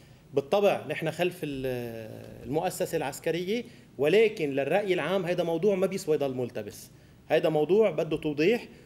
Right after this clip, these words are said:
وكمان القضاء العسكري هون عنده شغل إنه ي-، ي-، يخبر بالتحقيقات اللي حيعملها. أكيد في تحقيقات عم تنعمل،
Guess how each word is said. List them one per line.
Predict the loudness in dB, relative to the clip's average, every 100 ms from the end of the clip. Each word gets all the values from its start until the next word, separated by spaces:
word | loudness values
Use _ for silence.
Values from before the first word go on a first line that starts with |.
| -10
وكمان | -4 0 2 4
القضاء | 2 2 2 2
العسكري | 2 -2 -2 0 2 2
هون | 0 0
عنده | 0 0
شغل | 0 2 2 0 -6 -20 -20 -20 -8 -2
إنه | 2 2
ي-، | 0 -4 -10
ي-، | -10 -8 -6 -6 -6 -10 -10
يخبر | -2 -2 0 -2 -2 -4 -10 -10
بالتحقيقات | -2 -2 0 2 2
اللي | 2
حيعملها. | 0 0 2 0 -2 -4 -10
أكيد | -2 0 0
في | -2
تحقيقات | -4 -6 -4 -4 -6
عم | -6
تنعمل، | -6 -6 -4 -4